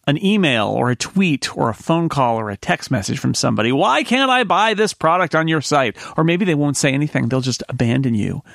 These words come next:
and go to your competitors. This is why you need Pingdom. They'll give you the peace of mind you need. You'll know your site is working perfectly because Pingdom will let you know the moment your site goes down in whatever way is best for you. They're dedicated to making the web faster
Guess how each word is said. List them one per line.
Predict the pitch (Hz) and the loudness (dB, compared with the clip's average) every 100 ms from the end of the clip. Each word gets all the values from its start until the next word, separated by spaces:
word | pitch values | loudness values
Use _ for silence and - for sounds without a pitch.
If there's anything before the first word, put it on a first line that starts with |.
| - - | -10 -2
and | 131 | 0
go | 117 | 2
to | 110 | 0
your | 107 113 | -2 -4
competitors. | 117 120 113 107 104 - - - | -4 -2 -2 -2 -4 -6 -10 0
This | 220 254 | 0 2
is | 254 | 0
why | 190 190 | 2 2
you | 185 | 2
need | 175 147 | 0 -2
Pingdom. | - 233 233 233 - - - | 0 2 2 0 -2 -12 -2
They'll | 151 | 0
give | 143 147 | 2 0
you | 139 | 0
the | 131 | -2
peace | - 214 147 | 0 0 0
of | |
mind | 139 139 135 | 0 0 -2
you | 110 | 0
need. | 127 139 131 - | 0 0 -4 -6
You'll | 139 127 | -2 0
know | 135 147 | 2 0
your | 147 147 | 0 0
site | - 117 | 0 0
is | 117 - | -2 -2
working | 120 - 117 113 - - | -4 -2 -4 -4 -10 -4
perfectly | 160 156 - 127 117 - - | -2 -2 -2 -2 -2 -6 -6
because | - 208 175 - | 0 2 0 -2
Pingdom | - 214 196 | 0 0 2
will | 151 | 2
let | 139 131 | 0 0
you | 131 | 0
know | 127 120 - - | 0 -2 -8 -4
the | 127 | -2
moment | 131 156 160 107 - _ _ _ - | 0 0 0 -2 -4 _ _ _ -2
your | 123 | 0
site | 117 113 | 0 -2
goes | 107 | -2
down | 104 98 95 | 0 -2 0
in | 117 | 0
whatever | 120 117 139 | 0 0 0
way | 120 101 107 | -2 -2 -4
is | - | -2
best | 92 - - | -4 -4 -4
for | 104 | -2
you. | 95 85 | -2 -2
They're | - | -4
dedicated | 107 170 170 180 156 120 | -2 0 0 0 -2 -2
to | 120 | -2
making | 110 104 | -2 0
the | 107 | -2
web | 104 147 | -2 -4
faster | - 135 143 - 156 | 0 0 0 -2 -2